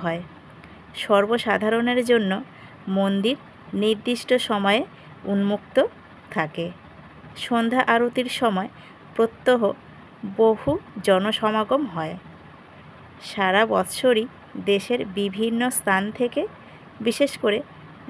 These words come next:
জানুয়ারি মাসে সর্বভারতীয় গঙ্গাসাগর মেলার সময় প্রচুর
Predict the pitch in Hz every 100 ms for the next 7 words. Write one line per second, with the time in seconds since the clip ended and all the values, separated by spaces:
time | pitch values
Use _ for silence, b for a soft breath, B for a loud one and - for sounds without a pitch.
0 | - 202 196 233 254 269 262 240 - 214
1 | - - - _ _ - - B B -
2 | - - 220 220 247 254 247 254 - 285
3 | 240 202 208 214 233 254 240 254 240 208
4 | 202 220 277 277 233 196 254 B B B
5 | B - 240 240 277